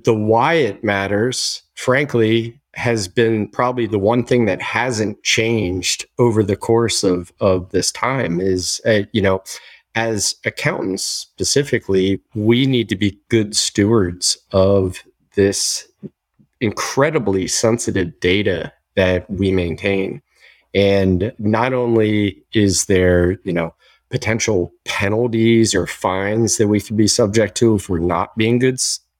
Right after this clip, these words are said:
good stewards, frankly, I've, I've seen businesses go out of business, uh, due to lack of due diligence in, you know,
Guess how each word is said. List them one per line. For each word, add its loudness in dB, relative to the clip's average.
good 0
stewards, -2
frankly, 0
I've, -4
I've -4
seen 2
businesses -2
go 2
out -2
of -6
business, -8
uh, 0
due 2
to -2
lack -2
of -4
due 2
diligence -2
in, -2
you 0
know, 0